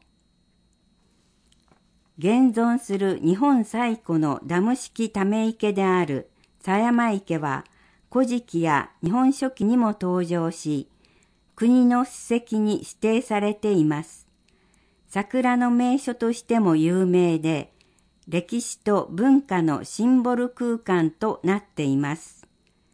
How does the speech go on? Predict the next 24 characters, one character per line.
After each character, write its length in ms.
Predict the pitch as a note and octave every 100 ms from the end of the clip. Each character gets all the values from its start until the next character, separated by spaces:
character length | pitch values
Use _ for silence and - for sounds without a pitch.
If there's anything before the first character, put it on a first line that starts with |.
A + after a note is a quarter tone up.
| _ _
問 300 | - A3+ A#3
い 60 | A3+
合 140 | A3
わ 100 | G#3+
せ 140 | A3+ G3
先、 500 | G3 F3+ - D#3 - _ _ _ _ _
産 400 | - A#3 B3+ B3
業 280 | A#3 A3+ A3+
に 200 | G#3+ F#3+
ぎ 180 | A#3 A#3+
わ 160 | A#3
い 100 | A3+
づ 160 | G#3 A3
く 200 | F#3 F3+
り 200 | F#3 -
グ 140 | C#3 D#3+
ル 180 | F#3+ F3+
ー 60 | _
プ。 240 | C#3 B2+ - _ _ _ _ _ _ _
電 380 | D#3 G3+ A#3+ A#3+
話、 320 | A3+ G#3+ D#3 - _ _ -
零 360 | C#3+ A#3+ C4+
七 380 | C4 B3+ B3 G3+
二 380 | D3 D#3+ E3